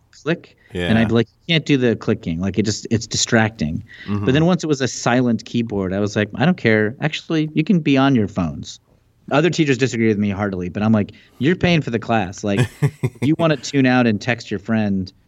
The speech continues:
Speaker 1: I think it's bad, but, like, as long as you're doing it so quietly that it doesn't bother anybody else, it's your business."
Speaker 2: Right.
Speaker 1: I mean, don't be mad when nobody watches your scene, like you're being a bad
Speaker 2: <laughs>
Speaker 1: audience member, but
Speaker 2: Yeah.
Speaker 1: I, I'm not gonna babysit all of you adults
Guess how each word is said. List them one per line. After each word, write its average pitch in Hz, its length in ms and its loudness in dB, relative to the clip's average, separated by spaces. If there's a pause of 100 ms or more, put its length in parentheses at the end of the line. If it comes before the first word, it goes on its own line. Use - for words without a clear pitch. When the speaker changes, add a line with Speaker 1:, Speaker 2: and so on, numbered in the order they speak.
(880)
Speaker 1:
I 110 140 2
think 120 300 0
it's 113 140 -2
bad, 113 520 0
but, 107 200 0
like, 98 380 0
as 92 240 -2
long 127 260 0
as 135 120 -2
you're 131 100 0
doing 123 260 0
it 113 120 -4
so 120 220 -2
quietly 113 480 0
that 101 140 -2
it 95 80 -4
doesn't 110 240 -2
bother 110 300 0
anybody 110 360 0
else, 117 360 -2
it's - 240 -8
your 104 100 4
business." - 640 -4 (500)
Speaker 2:
Right. 98 260 -2
Speaker 1:
I 113 60 0
mean, 120 160 0
don't 135 200 -4
be 139 100 -12
mad 127 220 0
when 117 140 2
nobody 120 240 0
watches 117 440 -2
your 120 120 2
scene, 92 500 -6
like 98 160 -2
you're 110 120 2
being 110 200 2
a 98 60 2
bad 101 180 -2
Speaker 2:
<laughs> - 60 -14
Speaker 1:
audience 104 400 0
member, 101 340 -2
but 104 180 0
Speaker 2:
Yeah. 95 260 0 (180)
Speaker 1:
I, 143 260 0
I'm 143 140 2
not 151 140 0
gonna 127 160 2
babysit 120 720 0
all 110 180 0
of 110 80 2
you 110 160 2
adults 107 640 -2